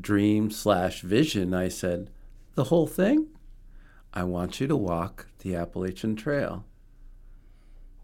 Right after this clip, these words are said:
"The whole thing? I want you to walk the Appalachian Trail." And I kind of woke up and I was like, "What?"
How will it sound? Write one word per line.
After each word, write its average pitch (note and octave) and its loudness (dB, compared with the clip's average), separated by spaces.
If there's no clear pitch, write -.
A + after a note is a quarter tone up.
"The F2 -4
whole A#2 -2
thing? A3+ -2
I E2+ -6
want E2+ -6
you - -6
to C#3 -2
walk F2 -6
the F#2+ -6
Appalachian D#2+ -8
Trail." - -4
And F2+ -4
I E2+ -4
kind B2 -6
of E2+ -2
woke G2+ -6
up B2+ -4
and D#2+ -6
I D#2 -4
was D#2+ -10
like, D2 -8
"What?" G2 -10